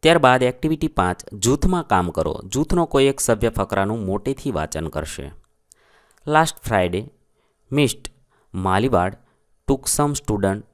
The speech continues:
to Sasangir. They went there by bus.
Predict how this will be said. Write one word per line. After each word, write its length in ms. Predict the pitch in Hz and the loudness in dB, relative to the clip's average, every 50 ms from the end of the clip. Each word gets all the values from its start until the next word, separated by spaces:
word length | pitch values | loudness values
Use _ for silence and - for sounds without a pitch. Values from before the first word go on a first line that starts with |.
| _ _ - | _ _ -8
to 40 | 143 | -6
Sasangir. 720 | - - - 139 147 156 - 233 - - 73 - 65 - - - - _ _ _ _ _ _ _ _ _ _ _ _ _ _ _ _ _ _ _ _ _ - - | -6 -2 -2 0 0 0 -2 -4 -4 -4 -6 -8 -10 -12 -14 -18 -20 _ _ _ _ _ _ _ _ _ _ _ _ _ _ _ _ _ _ _ _ _ -20 -8
They 240 | 90 95 107 107 | -2 0 2 4
went 320 | 110 123 143 156 156 156 143 - 90 80 90 | 4 4 2 2 0 -2 -6 -10 -8 -4 0
there 200 | 92 98 98 92 | 2 2 2 0
by 360 | 82 85 98 104 104 101 104 | 0 0 2 2 2 2 2
bus. 260 | 131 143 135 90 76 | 2 2 2 2 0